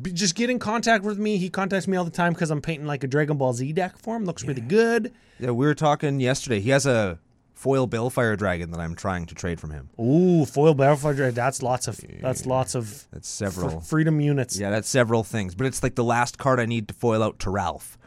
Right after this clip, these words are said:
Speaker 2: 'Cause I put a bale-,
Speaker 1: Ooh.
Speaker 2: oh, man. I played the,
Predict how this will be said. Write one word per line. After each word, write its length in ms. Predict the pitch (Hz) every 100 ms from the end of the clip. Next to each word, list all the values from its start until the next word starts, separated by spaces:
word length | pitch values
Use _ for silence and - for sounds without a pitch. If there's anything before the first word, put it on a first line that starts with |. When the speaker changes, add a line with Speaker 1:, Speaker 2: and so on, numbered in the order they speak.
| - - _ -
Speaker 2:
'Cause 100 | 120
I 80 | 107
put 160 | 120
a 60 | 127
bale-, 200 | 170 165
Speaker 1:
Ooh. 200 | 156 147
Speaker 2:
oh, 180 | 185 160
man. 360 | 151 151 107 95 - -
I 100 | 123
played 280 | 120 139 147
the, 80 | 139